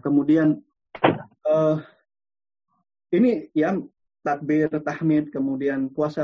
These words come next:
tadi merupakan satu sunnah yang mungkin, ya,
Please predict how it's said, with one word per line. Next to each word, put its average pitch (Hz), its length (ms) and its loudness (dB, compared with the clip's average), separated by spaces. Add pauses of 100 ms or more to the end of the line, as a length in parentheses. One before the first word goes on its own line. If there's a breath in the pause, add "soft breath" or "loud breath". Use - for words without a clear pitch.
tadi 143 240 0
merupakan 143 480 -4
satu 139 240 -8
sunnah 175 480 -2
yang 139 320 -4
mungkin, 202 720 -2 (480)
ya, 147 240 -6